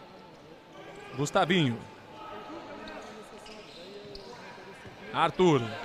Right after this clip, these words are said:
Evitou a saída ali o Guto. Bola de novo com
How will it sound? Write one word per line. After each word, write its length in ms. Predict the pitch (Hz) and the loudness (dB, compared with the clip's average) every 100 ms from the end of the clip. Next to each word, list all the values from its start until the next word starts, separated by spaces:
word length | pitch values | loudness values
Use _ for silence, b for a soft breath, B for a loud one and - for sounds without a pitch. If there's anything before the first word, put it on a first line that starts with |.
| - - - - - - - - - - - - - | -6 -6 -6 -6 -6 -6 -4 -6 -4 -6 -6 -6 -4
Evitou 320 | 123 127 190 | -2 0 4
a 80 | 180 | 4
saída 280 | 180 185 180 | 4 2 4
ali 120 | 202 | 6
o 60 | 170 | 8
Guto. 320 | 190 151 - | 8 8 4
Bola 280 | 123 175 185 | 4 6 6
de 100 | 170 | 4
novo 260 | 196 202 156 | 4 4 6
com 360 | 202 175 135 | 6 8 6